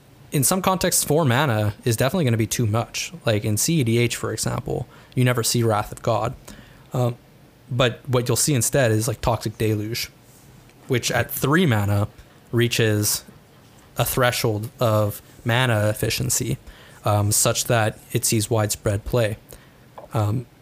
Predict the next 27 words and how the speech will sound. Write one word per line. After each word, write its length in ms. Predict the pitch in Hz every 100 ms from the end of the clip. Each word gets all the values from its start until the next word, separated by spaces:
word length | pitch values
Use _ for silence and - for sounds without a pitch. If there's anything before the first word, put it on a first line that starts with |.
| - -
or, 200 | 110 - -
you 120 | 131
know, 100 | 104 -
should 280 | - 113 -
see 160 | 113
<laughs> 80 | 107
widespread 440 | 107 - 117 107
play. 280 | 117 110 98 - - - - - -
Um, 640 | 113 113 113 107 107 104 - - - - - - -
but 300 | 131 117 117 - - - -
in 240 | 143 131 120
contexts 480 | 160 185 208 -
where 140 | 156 139
threats 380 | - 131 135 - -
aren't 280 | 123 139 143
as 140 | 113
mana 340 | 110 107 143
efficient 540 | 160 - 175 - 190 - 120
as 160 | 110
in 100 | 110
C 200 | - 127
E 40 | 113
D 160 | 107
H, 220 | 117 - -
or, 300 | - 135 143
for 260 | 147 - 131
example, 720 | 110 117 113 123 127 113 110